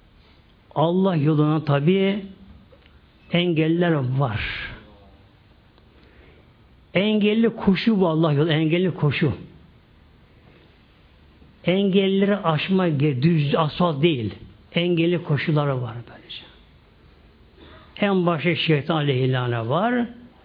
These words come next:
Çok akıllı, çok bilinçli. Biz onu göremiyoruz. O bizi görüyor. Ama bizi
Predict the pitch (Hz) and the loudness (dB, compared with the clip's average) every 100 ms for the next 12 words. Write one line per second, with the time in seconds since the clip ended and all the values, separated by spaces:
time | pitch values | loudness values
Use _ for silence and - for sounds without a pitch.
0 | - - - - - - - - 220 185 | -20 -20 -20 -20 -20 -20 -6 -2 0 0
1 | 165 - 165 160 165 185 214 190 - - | 0 2 4 4 2 0 -2 -8 -18 -20
2 | - - - 185 185 135 156 156 127 - | -20 -20 -2 0 0 2 2 2 -2 0
3 | 208 240 247 220 - - - - - - | 0 2 0 -2 -6 -20 -20 -20 -8 0
4 | 175 180 175 147 127 151 190 208 208 220 | 2 2 2 0 2 2 4 2 2 2
5 | 240 226 - - - - - 165 151 147 | 2 0 -6 -16 -20 -20 -2 2 2 2
6 | 127 139 143 214 262 247 - - - - | 2 2 2 2 0 0 -4 -18 -20 -20
7 | - - 185 196 185 180 208 208 | -20 -2 0 2 2 2 0 -2